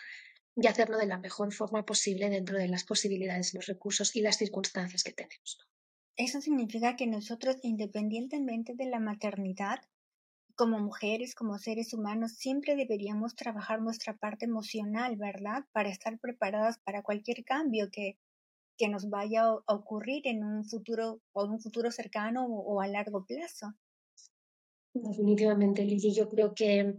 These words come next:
Speaker 1: todas las personas, eh, deberíamos hacer un trabajo personal en nuestra vida, eh, y especialmente cuando somos madres. Fíjate que la maternidad nos trae muchas veces, sin nosotros ir a buscar específicamente,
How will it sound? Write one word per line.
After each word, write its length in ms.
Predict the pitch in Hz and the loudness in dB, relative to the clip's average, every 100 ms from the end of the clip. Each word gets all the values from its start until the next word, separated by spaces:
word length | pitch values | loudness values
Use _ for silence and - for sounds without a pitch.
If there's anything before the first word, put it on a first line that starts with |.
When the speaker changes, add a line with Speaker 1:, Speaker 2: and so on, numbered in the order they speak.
| - - - - _ _ | -8 -16 -18 -20 _ _
Speaker 1:
todas 220 | 240 240 | 8 10
las 140 | 247 - | 6 6
personas, 800 | 220 - 214 214 214 247 - - | 4 4 4 4 4 2 0 0
eh, 220 | 226 196 | 2 4
deberíamos 840 | 190 202 196 214 226 - - - - - _ | 4 2 4 2 2 0 -2 -6 -8 -12 _
hacer 320 | - 185 226 | -2 4 8
un 100 | 247 | 8
trabajo 400 | 226 190 190 214 | 6 0 0 0
personal 640 | 208 202 202 190 180 226 269 - - - _ | 2 0 2 2 4 2 0 -6 -20 -20 _
en 140 | 220 214 | 2 4
nuestra 320 | 208 - 196 | 2 2 2
vida, 360 | 190 185 233 - _ _ - - - _ | 2 0 -2 -4 _ _ -20 -20 -20 _
eh, 300 | 233 214 208 - | 4 4 4 4
y 120 | 220 | 2
especialmente 580 | - 220 233 233 226 269 | 4 8 8 8 8 6
cuando 220 | 233 202 | 6 2
somos 360 | - 208 214 | 2 2 2
madres. 400 | 220 220 226 214 | 4 4 4 2
Fíjate 360 | - 208 240 233 | 2 4 6 4
que 120 | 214 | 2
la 120 | 190 | 0
maternidad 680 | 196 190 208 190 196 208 214 | -2 0 0 0 2 4 4
nos 360 | 233 233 208 - | 2 4 4 4
trae 400 | 208 214 247 208 | 6 6 6 4
muchas 400 | 208 208 - 226 | 2 2 2 2
veces, 360 | 214 208 220 - | 0 2 0 2
sin 160 | 214 | 0
nosotros 440 | 202 - - 226 - | 2 2 2 2 4
ir 160 | 240 269 | 6 6
a 80 | 247 | 6
buscar 400 | 202 - 196 196 | 2 2 2 0
específicamente, 1040 | - 202 208 214 208 196 196 196 214 | 0 0 0 0 0 0 -2 -2 -4